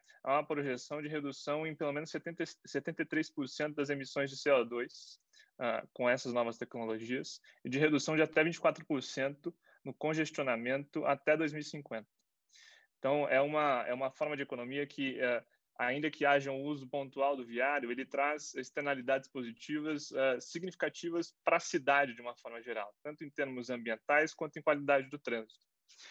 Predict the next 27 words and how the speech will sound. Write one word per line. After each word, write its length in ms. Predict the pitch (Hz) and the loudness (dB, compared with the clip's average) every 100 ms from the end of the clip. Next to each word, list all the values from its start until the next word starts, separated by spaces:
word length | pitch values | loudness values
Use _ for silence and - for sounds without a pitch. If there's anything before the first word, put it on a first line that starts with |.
| - - - - _ - | -20 -20 -20 -20 _ -6
E 920 | 135 156 170 175 175 165 151 131 123 123 | 0 2 4 4 4 6 6 6 2 0
a 60 | |
gente 200 | 135 156 | -4 -6
enxerga 300 | 160 165 170 | 2 4 4
alguns 200 | 165 156 | 4 -2
desafios 580 | 147 151 143 - 185 165 | 2 2 2 -2 0 0
nessa, 540 | 131 127 - 131 120 113 | 0 -2 -2 0 0 -2
nessa 360 | 123 127 127 127 | -4 -4 -4 -6
regulação, 720 | 120 117 113 110 - 151 139 127 - | -8 -2 -2 -2 -4 -4 -4 -10 -4
eh, 240 | 123 117 - | -2 -2 -6
e, 460 | 67 135 151 160 143 | -10 -8 -6 -6 -8
e, 300 | 139 147 151 | -8 -10 -10
e 40 | 147 | -2
compreende, 640 | 180 175 143 147 180 151 | 0 2 2 4 4 4
em 20 | |
alguma 240 | 127 123 | 2 2
medida, 500 | 120 117 131 147 151 139 | -2 0 2 4 6 4
as 120 | 139 | 2
dificuldades 600 | 143 147 143 131 139 - | -2 -10 -4 0 0 0
que 100 | 156 | -6
os 80 | 147 | -6
municípios 580 | 156 143 - 160 170 | -8 -8 -8 -6 -6
no 80 | 151 | -4
Brasil 320 | 139 127 123 | -2 -2 -4
inteiro 420 | 151 127 139 151 127 | -8 -4 0 2 0
enfrentam, 800 | 127 - - 139 151 139 110 107 _ _ _ - | -6 -12 -2 0 0 -2 -6 -6 _ _ _ 2
ah, 380 | 123 123 120 | 6 8 6